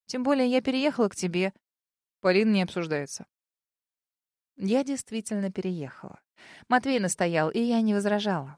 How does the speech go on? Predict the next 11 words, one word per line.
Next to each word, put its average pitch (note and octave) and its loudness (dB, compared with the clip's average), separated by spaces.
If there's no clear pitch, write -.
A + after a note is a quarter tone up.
Правда, G#3+ 6
взяла G#3+ 2
совсем G#3+ -2
мало A#3+ 0
вещей, E3 -4
всего B3 0
лишь C4 0
забила A#3+ 2
доверху G3+ 2
неизменный G3 2
рюкзак. G#3+ -4